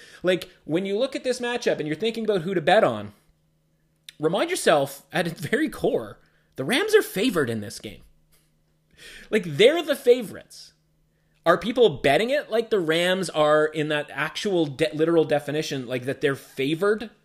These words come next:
by people? No, <laughs> right? Like, people are betting this underdog as though, like, we're not, we're getting a bargain on the Mariners. They're on, or Mariners, on the Seahawks. We're getting a bargain. This is fantastic.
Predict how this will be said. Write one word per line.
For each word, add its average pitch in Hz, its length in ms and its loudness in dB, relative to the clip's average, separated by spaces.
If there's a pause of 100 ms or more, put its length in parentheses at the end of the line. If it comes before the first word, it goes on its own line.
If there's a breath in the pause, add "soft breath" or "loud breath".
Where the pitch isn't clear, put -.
(240)
by 170 220 0
people? 240 580 -4 (1400)
No, 135 580 -2
<laughs> - 80 -6
right? 220 420 -2
Like, 202 180 -6
people 190 260 -6
are 190 60 -2
betting 165 320 0
this 143 140 -4
underdog 151 560 -4
as 135 160 -8
though, 139 160 -4
like, 135 220 -6 (220 loud breath)
we're 160 80 4
not, 180 200 2
we're 175 100 4
getting 254 240 4
a 254 40 4
bargain 254 420 6
on 240 140 4
the 240 60 4
Mariners. 226 580 4
They're 165 160 6
on, 220 240 2
or 165 160 0
Mariners, 139 500 -4 (240 loud breath)
on 202 180 2
the 185 60 -4
Seahawks. 185 720 0 (220 loud breath)
We're 147 120 -4
getting 226 200 6
a 226 60 -2
bargain. 180 520 4
This 175 160 -2
is 196 140 -6
fantastic. 160 920 -2